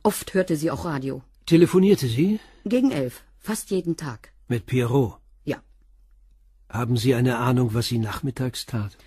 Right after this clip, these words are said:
Speaker 1: Nach den schmutzigen Schuhen zu schließen, muss sie wohl ausgegangen sein.
Speaker 2: Aß sie abends zu Hause?
Speaker 1: Es war nur selten schmutziges Geschirr da.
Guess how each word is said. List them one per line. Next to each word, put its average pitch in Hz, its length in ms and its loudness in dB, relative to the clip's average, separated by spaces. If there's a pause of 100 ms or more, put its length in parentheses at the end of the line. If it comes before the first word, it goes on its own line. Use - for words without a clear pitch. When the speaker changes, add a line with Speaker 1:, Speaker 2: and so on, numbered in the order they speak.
(260)
Speaker 1:
Nach 226 400 -2
den 202 240 0
schmutzigen 214 560 0
Schuhen 311 280 2
zu 151 120 -4
schließen, 214 560 0
muss 233 200 2
sie 240 120 -2
wohl 247 200 0
ausgegangen 123 600 -2
sein. 127 260 -6 (600)
Speaker 2:
Aß 151 220 2
sie 202 120 0
abends 135 380 -4
zu 151 140 4
Hause? 120 380 -2 (360)
Speaker 1:
Es 233 200 -6
war 226 120 0
nur 233 160 6
selten 156 400 0
schmutziges 156 560 -2
Geschirr 156 340 -6
da. 147 220 -6